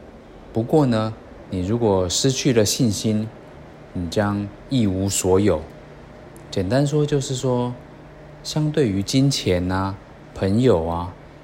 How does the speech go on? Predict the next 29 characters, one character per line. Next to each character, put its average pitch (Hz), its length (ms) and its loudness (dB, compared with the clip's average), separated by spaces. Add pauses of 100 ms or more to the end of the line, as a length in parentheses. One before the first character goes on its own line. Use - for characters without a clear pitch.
(140)
其 - 260 -6
实 92 460 -4 (560)
最 156 160 2
严 101 260 2
重 113 300 2
的 90 160 -6 (240)
是 - 200 -6
你 82 340 -4
失 - 260 -4
去 101 220 -4
了 87 120 -4
信 95 300 -2
心。 92 400 -4 (960)
等 92 140 -4
于 95 100 -4
说， 113 480 -2 (1300)
信 143 260 0
心 123 420 0
是 - 220 -14
大 107 160 0
于 95 140 -2
朋 98 320 -2
友， 92 160 2 (1040)
再 104 120 -2
大 101 220 0
于 90 140 -4
金 107 260 0
钱 - 160 -8 (160)
的。 90 100 -14